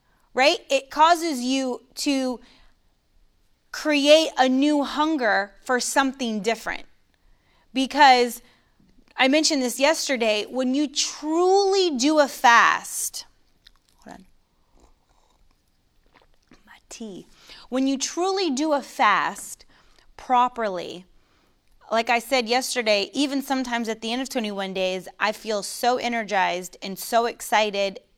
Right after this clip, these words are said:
When you do it right and you fill the spirit man properly, it does create a new hungry, uh, hu-, hunger.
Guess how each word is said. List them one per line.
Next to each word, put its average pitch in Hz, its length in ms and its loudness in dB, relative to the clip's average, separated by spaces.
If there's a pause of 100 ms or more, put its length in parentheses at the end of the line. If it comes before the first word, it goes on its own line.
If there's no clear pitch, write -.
(140)
When 214 180 -8
you 190 100 -10
do 262 340 -2
it 320 160 -2
right 233 420 -2 (760)
and 233 180 -2
you 214 60 -8
fill 302 340 2
the 269 140 -6
spirit 285 440 -2
man 170 320 -8 (120)
properly, 196 640 -2 (720)
it 262 280 0
does 269 460 4 (300)
create 254 680 0
a 233 120 0
new 240 260 -2
hungry, 220 500 -6 (220)
uh, 226 220 0
hu-, 226 160 -2
hunger. - 440 0